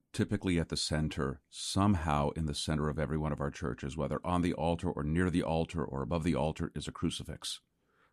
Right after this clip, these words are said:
Not just an empty cross, but a crucifix. That's not meant to terrify people. That's not meant to be, um, a, a,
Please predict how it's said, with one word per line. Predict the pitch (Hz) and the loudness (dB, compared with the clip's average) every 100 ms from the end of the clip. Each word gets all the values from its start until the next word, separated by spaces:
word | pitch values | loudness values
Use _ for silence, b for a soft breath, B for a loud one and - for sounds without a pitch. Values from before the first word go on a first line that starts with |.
| _ | _
Not | 73 85 | 0 0
just | 113 - | 0 2
an | 131 | 2
empty | 151 | 2
cross, | 92 87 57 - | 0 0 0 0
but | 78 | -6
a | |
crucifix. | 71 101 82 71 - - - - b b b b b | -2 0 0 -4 -8 -8 -12 -14 b b b b b
That's | 92 98 | 0 2
not | 147 139 | 2 4
meant | 107 | 2
to | 78 | 2
terrify | - 110 101 85 76 | -2 2 2 2 -2
people. | 62 - - 58 | -2 -4 -6 -4
That's | 90 98 | -2 0
not | 120 113 | 2 4
meant | 104 95 92 | 6 6 6
to | - | 2
be, | 76 85 73 69 b b b b _ | 2 4 4 0 b b b b _
um, | 85 71 58 50 - _ _ _ - | 0 2 0 -6 -12 _ _ _ -8
a, | 104 - | -6 -2
a, | 85 | -4